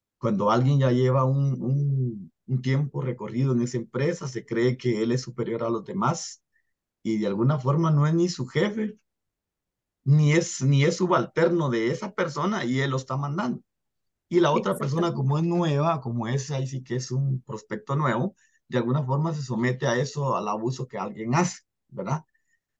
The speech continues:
Speaker 1: Y también está aquello de que a veces se cae a todo eso, ¿verdad? Por la misma situación en cuestiones de necesidades. Ah, dice, "Le voy a hacer ahí frente a eso, aunque alguien me lleva algo mal, pero ahí voy a estar",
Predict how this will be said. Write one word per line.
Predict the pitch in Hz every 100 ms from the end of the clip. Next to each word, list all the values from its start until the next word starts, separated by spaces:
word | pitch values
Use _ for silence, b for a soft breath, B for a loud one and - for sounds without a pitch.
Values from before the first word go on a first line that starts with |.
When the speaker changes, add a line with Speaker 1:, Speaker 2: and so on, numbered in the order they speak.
| _
Speaker 1:
Y | 190 214 143 120
también | 104 113 151
está | 185 - - 135
aquello | 127 151 165 180
de | 143 127
que | 123 113 117
a | 107
veces | 123 143 143
se | 143 -
cae | 127 151
a | 139
todo | - 147 143
eso, | 143 180 147
¿verdad? | 113 139 143
Por | 143 123 123
la | 131 131
misma | 160 185
situación | 190 175 - - 143 190 233 _ _ _
en | 127
cuestiones | 123 123 127 156 160
de | 165
necesidades. | 139 - - - 98 185 190 - - _ _ _ 131 _ _ _
Ah, | - - 160
dice, | 165 160
"Le | 151
voy | 156 180
a | 175
hacer | 175 180 175
ahí | 180 175
frente | 175 185 185 185
a | 180
eso, | 175
aunque | 165 143 151 151
alguien | 165 160 160 135
me | 131
lleva | 147 160
algo | 160 151 147
mal, | 165 175
pero | - 131 123
ahí | 139
voy | 151 151
a |
estar", | 135 - -